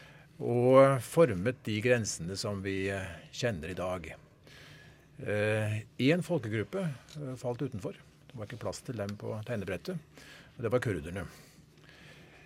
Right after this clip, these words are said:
Eh, det er gjort mange forsøk, eh, på å endre grensene etter den tid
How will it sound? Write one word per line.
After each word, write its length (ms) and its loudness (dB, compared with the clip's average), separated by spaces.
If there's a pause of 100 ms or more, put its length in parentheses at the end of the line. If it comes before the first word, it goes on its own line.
(140)
Eh, 0 -
det 220 6
er 20 8
gjort 160 4
mange 240 4
forsøk, 600 -2
eh, 200 0
på 380 0
å 580 2 (380)
endre 320 4
grensene 460 0
etter 180 -2
den 180 2
tid 320 -4